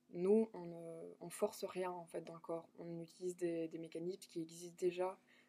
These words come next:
Euh, on passe par des chemins, comme le chemin des règles, qui sont déjà là. Euh, et donc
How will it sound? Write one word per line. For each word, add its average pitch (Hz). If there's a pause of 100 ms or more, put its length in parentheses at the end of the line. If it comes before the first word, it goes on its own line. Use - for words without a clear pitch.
(180)
Euh, 160
on 156
passe 165
par 170
des 160
chemins, 165 (200)
comme 160
le 160
chemin 165
des 165
règles, 175
qui -
sont 185
déjà 180
là. 180 (500)
Euh, 160 (800)
et 175
donc 214